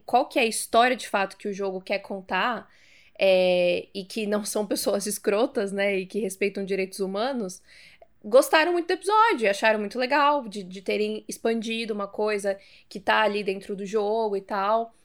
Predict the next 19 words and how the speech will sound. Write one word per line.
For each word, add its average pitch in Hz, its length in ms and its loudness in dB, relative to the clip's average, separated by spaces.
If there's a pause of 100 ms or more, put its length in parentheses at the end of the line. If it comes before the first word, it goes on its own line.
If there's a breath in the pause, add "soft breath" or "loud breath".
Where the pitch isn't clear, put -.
(140)
Então 254 300 4
eu 269 80 6
acho 262 180 4
que 311 60 0
é 466 220 4
isso, 359 160 -2
eu 202 120 4
acho 190 160 -4
que 226 460 -6
infelizmente 220 800 -8
existem 208 380 -8
pessoas 196 960 -6 (580)
ruins 294 880 0
e 285 260 -2
cegas, - 920 -4 (120)
né, 175 360 -8 (140)
na, 170 380 -14 (580)
no 202 120 -2
mundo, 208 480 -4